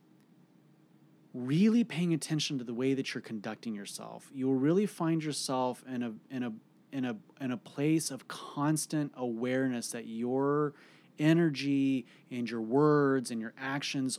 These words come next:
all need to be somewhat in alignment, and you need to be working towards that, which means that simultaneously that you're always the mentor and the teacher, you're also always the student.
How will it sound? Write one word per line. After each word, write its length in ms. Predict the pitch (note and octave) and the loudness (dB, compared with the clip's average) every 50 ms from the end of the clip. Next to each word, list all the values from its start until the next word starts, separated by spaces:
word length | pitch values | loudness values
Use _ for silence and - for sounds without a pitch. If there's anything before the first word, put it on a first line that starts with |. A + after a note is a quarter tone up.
| - | -8
all 300 | - C3 C#3 D3 D3+ D#3 | -6 -4 -2 0 2 2
need 240 | D#3 D#3 D3+ D3 - | 2 2 2 0 -2
to 100 | - - | -4 -6
be 180 | B2 A#2 C3 B2+ | -4 -2 -2 -2
somewhat 400 | A#2 - - C3 B2+ B2 A#2+ A2 | -2 -4 -4 -4 -4 -4 -4 -6
in 60 | A#2 | -8
alignment, 500 | A2 G#2 G#2+ G#2+ A2 A#2 A#2 A#2+ B2 A#2 | -10 -8 -8 -6 -4 -2 -2 -2 -4 -4
and 120 | B2 A#2+ | -6 -8
you 80 | A#2+ A#2+ | -6 -4
need 100 | B2+ C3 | -4 -4
to 80 | B2 A#2+ | -4 -4
be 80 | B2+ | -4
working 400 | A#2+ A2+ B2 B2 A#2+ - B2+ A2+ | -4 -2 -4 -6 -6 -6 -8 -8
towards 360 | - - - A2+ G#2+ G#2 G2+ | -8 -8 -8 -6 -6 -8 -10
that, 340 | - A2 G#2+ G#2+ A2 G#2+ - - - - - - - - _ | -12 -14 -14 -14 -14 -16 -18 -20 -20 -20 -20 -20 -20 -8 _
which 260 | C#3+ D3 C#3+ - - | 0 0 0 0 -2
means 880 | D#3+ D3 C#3+ D3 D#3 D#3+ E3 D#3+ D3 B2+ A2+ G#2 G2+ A2 G#2+ - - - - _ _ _ - _ _ _ _ _ _ _ _ - | -2 0 2 4 6 6 8 8 6 6 2 0 -6 -10 -12 -12 -14 -14 -16 _ _ _ -20 _ _ _ _ _ _ _ _ -6
that 240 | - C3 C#3 C#3+ - | -4 -2 -2 -2 -2
simultaneously 1080 | - - - E3 F3 G#3+ A3 A#3 A3 A3+ - - G3 G3 G3 G3 F3 C#3 - - B2+ | -2 -2 2 2 4 4 6 4 2 0 0 4 6 6 8 6 6 4 2 0 -4
that 220 | A2+ A#2+ A2+ - | -4 -4 -6 -6
you're 80 | - - | -8 -8
always 460 | - B2+ C3+ C#3 C#3+ D3+ D3 C3 A#2 | -4 0 2 4 4 4 4 2 2
the 80 | C3 B2+ | 0 0
mentor 420 | B2 B2+ B2+ B2+ B2 - - B2+ | 2 2 2 0 0 -2 -4 -4
and 100 | A#2+ A#2 | -2 -2
the 60 | A2+ | -4
teacher, 640 | G#2 - - A#2+ A#2 G2+ - - A#1 A#1 - - - - _ _ _ _ _ _ _ _ - _ _ _ _ _ _ _ _ | -6 -8 -8 -8 -8 -8 -8 -10 -10 -12 -14 -16 -18 -20 _ _ _ _ _ _ _ _ -20 _ _ _ _ _ _ _ _
you're 160 | - B2+ C#3+ | -4 -4 -4
also 380 | - - C3+ C#3+ C#3+ - - C#3 | -2 0 0 0 0 0 0 -2
always 480 | C3 - B2 B2+ B2+ B2+ B2+ B2 G#2+ - | -2 -2 -2 -2 -2 -2 -2 -4 -6 -8
the 100 | A#2+ A2 | -10 -10
student. 800 | - - - - - A#2+ A#2+ A#2+ A#2 G#2+ G#2 G#2 - - - | -8 -8 -10 -8 -6 -4 -4 -4 -4 -6 -8 -12 -16 -20 -20